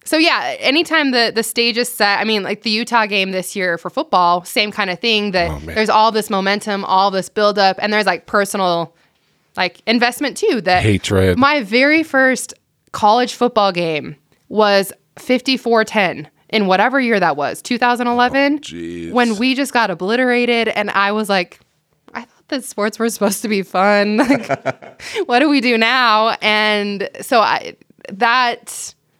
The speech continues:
Speaker 1: has been the story of the entire time that I've been working for, for B Y U and for B Y U fans in general. And so that was another really cool game where the stage met, the marketing met, my personal investment and stake in it. And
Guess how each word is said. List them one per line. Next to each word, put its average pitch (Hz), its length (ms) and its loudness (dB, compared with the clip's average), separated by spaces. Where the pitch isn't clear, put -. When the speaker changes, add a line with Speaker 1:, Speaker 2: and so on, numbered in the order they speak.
Speaker 1:
has 220 200 -4
been 214 120 2
the 202 80 0
story 202 280 2
of 175 60 0
the 180 100 2
entire 165 320 0
time 165 180 -4
that 165 100 -6
I've 175 40 -6
been 190 140 -4
working 226 320 0
for, 175 440 2
for 208 140 2
B 196 160 4
Y 180 100 4
U 175 280 2
and 165 360 0
for - 140 -6
B 170 100 -2
Y 165 80 2
U 165 120 0
fans 165 220 -2
in 160 100 -8
general. 180 340 4
And 160 140 0
so 175 100 2
that 165 140 2
was 170 140 0
another 156 360 0
really 151 220 0
cool 160 200 -2
game 160 280 -2
where 151 260 0
the 202 100 2
stage 175 540 2
met, 170 300 -2
the 175 60 -4
marketing 170 540 0
met, 170 540 -2
my 185 220 0
personal 185 480 0
investment 170 520 -2
and 170 120 -8
stake 160 340 -4
in 160 80 -4
it. 156 260 -6
And 151 340 -10